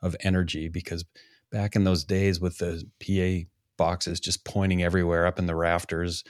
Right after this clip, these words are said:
sideways to cover those seats, but hitting the walls on the side. And, you know, it just was, it was survival a lot of nights trying to just get a clean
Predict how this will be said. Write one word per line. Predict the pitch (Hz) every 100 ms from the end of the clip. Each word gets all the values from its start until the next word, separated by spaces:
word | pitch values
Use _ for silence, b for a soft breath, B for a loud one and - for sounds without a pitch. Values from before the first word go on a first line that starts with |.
| B B B B _ -
sideways | - - 90 92 92 92 90
to | -
cover | 87 - 92 92
those | 90 85
seats, | - 90 90 -
but | 90
hitting | 85 92 92
the | 90
walls | 82 80 87 92 90
on | 87
the | 90
side. | - 92 90 90 85
And, | 85 B B B -
you |
know, | 98 87
it | 113 117
just | - 110 -
was, | 98 82 - _ -
it | 113 117
was | 101 -
survival | 90 73 71 73 92 73 73 73
a |
lot | 76 78
of | 76
nights | 78 73 62 - - -
trying | - 85 82
to | 78
just | 76 82 80 80 - _ _ _ _ _ _ -
get | 87 78
a | 85
clean | - - 101 92 90 85